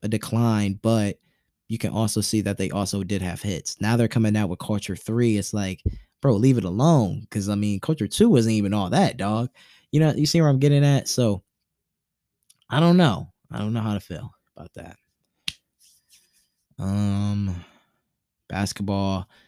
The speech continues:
basketball, ain't nothing going on, but they let Los Angeles Clippers, man. What's going on with the Clippers, dog? Clippers are not looking straight right now, dog. They got that one kid, a nobody, bro.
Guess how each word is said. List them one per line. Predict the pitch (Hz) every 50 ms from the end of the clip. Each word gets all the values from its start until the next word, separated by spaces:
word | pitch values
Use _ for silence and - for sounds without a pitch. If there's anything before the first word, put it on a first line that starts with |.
| _ - _ _ _ _ -
basketball, | - 101 101 - - 95 92 92 92 92 90 90 90 87 85 - _ -
ain't | 117 120 127 131 123
nothing | 117 110 107 104
going | 101 98 98 101
on, | 110 110 101
but | 104 98 -
they | - 113 120
let | 107 113 110 - _ _ _ - -
Los | 87 101 127 135 - 156
Angeles | 160 147 107 85 78 -
Clippers, | - - - - 90 85 87
man. | 87 85 82 85
What's | 123 156 180
going | 208 233 233 226
on | 254 285 302
with | 202 160
the | 139
Clippers, | 135 - - - - 254 269 - 131 101 -
dog? | - - 71 85 113 156 214 240 208 190 _ _ _ _ _ _ _ _ _ _ _ _ _ _ _ _ _ _ _ _ -
Clippers | - - - 190 240 254 - 117
are | 113 101
not | 101 95 92
looking | 92 95 90 - 147 - 147
straight | - - - - - - 139 220 240 156
right | 117 98 92 90
now, | 92 90 87 85
dog. | 85 87 98 117 131 147 156 151 147 - _ _ _ _ _ _ _ _ _ _ _ _ _ _ _ _ _ _ _ _ _ _ _ _ _ _ _ _ _ _ _ _ _ _ _ _ _ _ _ _ _ _ _ _
They | - 123 143
got | 151 131 117
that | 131 139 135 120
one | 110 104 110 127 147 156
kid, | 143 - - 139 127 120 117 107 - - _ _ _ _ _ _ -
a | 101 101
nobody, | 98 101 101 123 165 170 151 117 101 98 92 87 87 90
bro. | 80 87 92 95 101 107 104